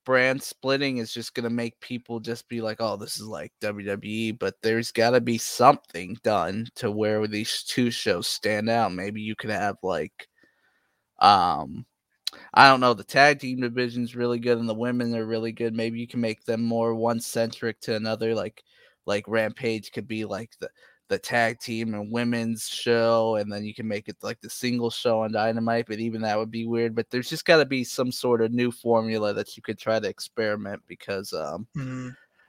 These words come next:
Speaker 1: right now, it just seems like Rampage is, is just another episode of Dynamite. Sometimes it's better, sometimes it's worse, so.
Speaker 2: Yeah, we're in agreeance there. It seems like Rampage is kinda like, if you remember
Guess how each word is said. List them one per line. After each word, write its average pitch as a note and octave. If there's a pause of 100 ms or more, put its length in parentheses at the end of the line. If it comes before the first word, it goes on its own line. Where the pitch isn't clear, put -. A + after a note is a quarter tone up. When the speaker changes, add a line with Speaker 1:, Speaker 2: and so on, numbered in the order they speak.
(120)
Speaker 1:
right C#3
now, A#2+ (440)
it B2+
just B2+
seems A#2+
like G#2+
Rampage A2
is, G#2+ (300)
is G#2+
just - (100)
another G#2+
episode G2
of G2+
Dynamite. G#2
Sometimes G#2+
it's -
better, A2+
sometimes D#3+
it's -
worse, A2
so. - (1200)
Speaker 2:
Yeah, D#3 (420)
we're D3+
in D#3+
agreeance C3+
there. C3 (440)
It E3
seems A#3
like A3
Rampage E3
is D3+
kinda D#3
like, D3
if C#3
you D3
remember C#3